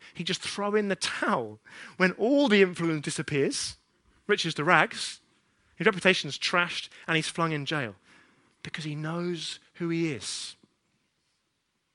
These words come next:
So when I was a, when I was a teacher in my early days, I really wanted to be, uh, a head of year. I wanted to kind of have influence, if you like, over a year group rather than just a class group and lay my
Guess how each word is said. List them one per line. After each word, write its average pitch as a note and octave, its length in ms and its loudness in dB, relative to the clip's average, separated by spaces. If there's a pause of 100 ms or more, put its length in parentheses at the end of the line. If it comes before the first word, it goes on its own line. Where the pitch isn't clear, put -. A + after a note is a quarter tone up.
(360)
So - 140 -10
when E3+ 100 0
I F3 100 2
was D#3 140 2
a, C#3+ 160 4 (320)
when E3+ 80 -2
I F3 40 4
was D#3+ 100 0
a D3+ 40 -6
teacher F#3 440 -4
in B2 200 -10
my B2+ 260 -4
early D#3 260 2
days, A2 240 -4
I A#2+ 60 -10
really E3 200 2
wanted D#3 220 0
to B2 100 -14
be, C3 320 -6 (340)
uh, G#2+ 200 -10
a - 20 -8
head D3 220 -2
of C3+ 100 -2
year. C#3 320 0
I - 20 -16
wanted A#2+ 220 -10
to B2+ 120 -12 (120)
kind A2 240 -10
of - 180 -18 (440)
have C#3 200 -6
influence, D3 500 -4
if B2+ 120 -10
you C3 60 -6
like, A2 200 -8
over B2 180 -4
a A#2 60 -4
year F3 240 8
group A2 240 -6
rather B2 240 -6
than A2+ 80 -8
just B2 180 -8
a B2+ 60 -10
class C3 320 -6
group - 320 -18 (420)
and G2+ 220 -12 (300)
lay C3 320 0
my A#2+ 120 -4